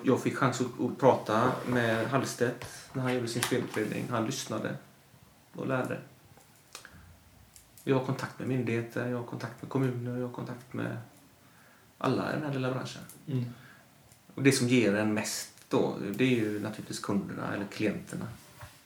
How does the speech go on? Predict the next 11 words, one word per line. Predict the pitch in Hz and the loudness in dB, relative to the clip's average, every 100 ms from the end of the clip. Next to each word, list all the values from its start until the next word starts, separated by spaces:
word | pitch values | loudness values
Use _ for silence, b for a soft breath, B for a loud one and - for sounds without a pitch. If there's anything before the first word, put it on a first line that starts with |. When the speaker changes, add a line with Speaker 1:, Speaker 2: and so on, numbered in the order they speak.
| - | -4
Speaker 2:
Mm. | 120 117 B B B B B - - - - - - | -2 -2 B B B B B -20 -20 -20 -20 -18 -6
Speaker 1:
Som | - 110 98 98 95 - | -2 0 0 -2 -4 -4
man, | 107 104 | -4 -2
där | 113 | 0
man | 104 101 | 0 0
får | |
chans | - 95 | -2 -2
att | 95 | -2
hjälpa | 90 - - | -2 -2 -8
och | - | -8
coacha, | - - | -8 -10